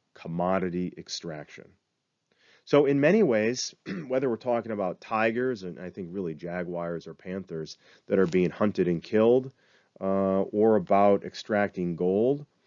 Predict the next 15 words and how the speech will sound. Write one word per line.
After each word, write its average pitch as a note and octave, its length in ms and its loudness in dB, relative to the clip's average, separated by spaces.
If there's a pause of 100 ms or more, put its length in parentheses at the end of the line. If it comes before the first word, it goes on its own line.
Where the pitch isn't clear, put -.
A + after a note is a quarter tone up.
(360)
uh, A2+ 260 0
I G#2+ 120 -2
think C3 160 -4
there's C3 180 0
an B2+ 80 2
environmental A2+ 1000 2
argument D#2+ 600 -4
in D#2+ 160 -10
this D2+ 200 -14
text - 520 -6 (500)
that F#2+ 420 2
European G2+ 540 0
culture C3+ 600 -2 (640)
is G2 180 -8
about, F#2+ 520 2